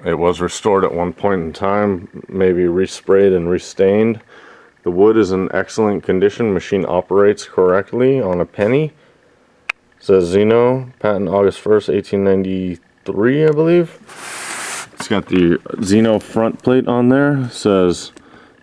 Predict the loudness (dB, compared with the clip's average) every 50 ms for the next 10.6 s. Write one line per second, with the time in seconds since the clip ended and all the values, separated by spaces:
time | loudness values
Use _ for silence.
0 | _ -6 -4 -2 -2 -2 -2 2 2 4 4 4 2 0 -2 -2 -2 -2 -4 0
1 | 2 2 2 2 2 0 0 0 2 2 2 4 4 4 4 2 2 2 2 4
2 | 4 4 4 4 4 2 2 0 0 0 0 0 0 0 -2 0 2 0 0 2
3 | 2 0 2 2 2 0 0 0 -2 -2 -2 0 0 2 2 2 0 0 -2 -4
4 | -2 0 0 0 2 0 0 0 0 0 0 0 0 -2 0 0 2 2 2 2
5 | 2 2 0 0 0 -2 -2 -2 -2 -2 -2 -2 -4 -4 -4 -2 -4 -4 -4 -4
6 | -6 -8 -8 -8 -12 -12 -6 -4 -2 0 0 0 0 -2 -4 -10 -16 -20 -20 -20
7 | -20 -20 -20 -20 -20 -20 -12 -4 -2 -2 -2 -2 -4 -6 -6 -6 -6 -2 0 2
8 | 2 0 -2 -4 -12 -16 -16 -12 -6 -2 0 0 2 2 2 2 0 0 -4 -8
9 | -18 -20 -20 -20 -16 -8 -2 0 0 0 0 -2 -2 0 2 2 2 0 -4 -4
10 | -2 -2 -2 -2 0 0 2 2 2 2 0 -4